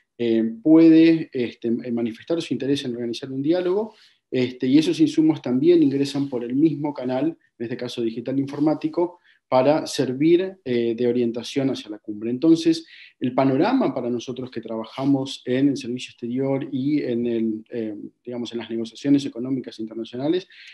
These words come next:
es bastante diverso y entonces trabajamos sobre los canales tradicionales de la elaboración de la posición argentina, como marcaba bien Ariel, pero al mismo tiempo con la organización de los diálogos, participando en el Consejo Asesor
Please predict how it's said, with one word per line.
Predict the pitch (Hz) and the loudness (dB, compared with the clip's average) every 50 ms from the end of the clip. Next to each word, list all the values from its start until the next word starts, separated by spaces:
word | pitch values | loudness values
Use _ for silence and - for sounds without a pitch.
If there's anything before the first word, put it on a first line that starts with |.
| _ _ | _ _
es | - 117 - | -10 -10 -8
bastante | - 113 113 - - 165 180 170 170 165 | -8 -10 -8 -2 0 2 2 2 2 2
diverso | 156 147 143 151 160 160 170 170 - - 190 165 | 2 4 4 2 2 0 0 -2 -4 -4 -4 -4
y | 139 | -4
entonces | 131 123 135 123 - 113 - | -4 -4 -8 -10 -12 -14 -14
trabajamos | - 117 117 117 - 143 139 139 139 139 | -12 -12 -12 -10 -8 -6 -4 -2 -4 -4
sobre | 135 120 117 120 | -6 -8 -8 -10
los | 110 - | -12 -10
canales | - 120 120 127 131 127 - | -10 -8 -8 -8 -8 -10 -10
tradicionales | 123 113 120 113 - 120 127 143 160 170 165 143 | -8 -8 -8 -8 -8 -6 -4 -4 -2 -2 -4 -4
de | 139 113 | -6 -8
la | 113 113 | -8 -8
elaboración | 117 117 113 113 120 117 117 - - - 147 151 156 - _ - - _ _ _ _ | -8 -8 -8 -8 -10 -10 -12 -12 -6 -4 -4 -2 -4 -6 _ -18 -20 _ _ _ _
de | 123 117 | -8 -6
la | 117 117 - | -6 -6 -8
posición | 113 - 113 - 123 123 | -10 -12 -10 -8 -8 -8
argentina, | 120 110 - 120 117 113 170 190 190 180 160 | -8 -8 -10 -10 -10 -6 -6 -6 -4 -4 -6
como | - 123 117 117 113 | -4 -4 -4 -4 -4
marcaba | 113 113 110 110 - 127 123 120 113 | -4 -4 -6 -8 -10 -8 -8 -6 -6
bien | 117 117 113 113 | -6 -4 -4 -6
Ariel, | 110 127 156 170 175 - | -2 -2 -2 -2 -2 -4
pero | - 117 117 | -6 -6 -4
al | 120 | -4
mismo | 127 127 131 123 113 | -4 -4 -6 -8 -8
tiempo | - 135 135 139 135 117 110 - | -8 -6 -6 -6 -6 -8 -10 -2
con | - 160 170 175 170 | 0 2 4 4 4
la | 160 147 | 2 2
organización | 139 135 131 127 123 117 120 117 - - 113 - - 135 127 | -2 -4 -6 -8 -10 -10 -10 -10 -12 -14 -18 -16 -12 -10 -8
de | 127 123 | -8 -8
los | 120 110 | -10 -10
diálogos, | 104 117 127 139 143 147 147 151 151 160 160 160 - - - - - - - - _ _ | -10 -8 -6 -4 -4 -2 -2 0 0 0 0 0 -4 -10 -20 -20 -20 -20 -20 -20 _ _
participando | - 170 170 - - 156 - 156 139 143 147 143 143 143 143 135 127 127 131 | 0 0 0 2 0 -2 0 0 -2 0 2 2 6 6 6 6 4 0 -2
en | 131 139 147 143 143 | 0 2 4 4 4
el | 131 123 | 2 0
Consejo | 123 127 120 110 - - - - 127 | -4 -6 -6 -6 -8 -12 -12 -12 -14
Asesor | 117 - 131 120 - - 160 160 160 160 | -12 -12 -12 -12 0 4 4 4 4 2